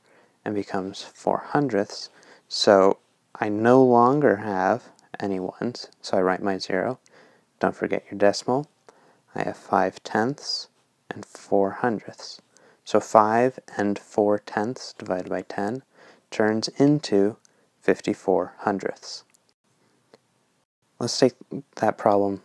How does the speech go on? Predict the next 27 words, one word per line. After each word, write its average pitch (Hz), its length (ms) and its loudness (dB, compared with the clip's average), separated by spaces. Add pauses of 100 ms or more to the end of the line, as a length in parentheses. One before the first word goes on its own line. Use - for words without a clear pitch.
one 104 200 -4
step - 260 -4
farther. - 460 -6 (720)
We 110 120 2
have 104 240 0
fifty-four 117 840 4 (260)
divided 98 520 0
by 92 180 0
ninety. 98 520 -6 (540)
Now, 107 300 4 (140)
before, 131 720 6 (800)
something 127 320 0
we 131 80 6
want 113 160 4
to - 40 -20
keep 113 160 -2
in 98 120 -2
mind 95 280 -2
with 92 140 -4 (140)
all 98 220 2
these 117 200 -4
problems 127 600 0 (560)
is 98 260 2
don't 120 460 0
flip - 200 4
the - 160 -4
numbers. - 540 -4